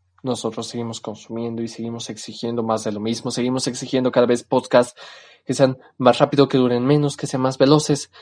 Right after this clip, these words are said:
seguimos exigiendo videos que tengan más sonidos chillones,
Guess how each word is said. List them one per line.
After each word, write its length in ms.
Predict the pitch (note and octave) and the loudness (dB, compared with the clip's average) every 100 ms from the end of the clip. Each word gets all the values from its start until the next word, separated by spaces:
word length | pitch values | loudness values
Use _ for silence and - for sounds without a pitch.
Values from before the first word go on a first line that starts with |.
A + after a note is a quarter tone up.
| - | -10
seguimos 360 | C#3 C#3 C#3 | -2 -2 -2
exigiendo 480 | C3+ - C3 D3 C#3 | -4 -8 -4 0 2
videos 320 | C3 C3+ C#3+ | 4 4 2
que 100 | - | 0
tengan 260 | C#3+ C#3 C3+ | -2 0 0
más 140 | C#3 | 0
sonidos 500 | - C#3+ C#3 C#3 - | 0 2 2 0 -4
chillones, 680 | - C#3 C3 D3 C#3+ C#3 - | -8 0 4 4 4 0 -6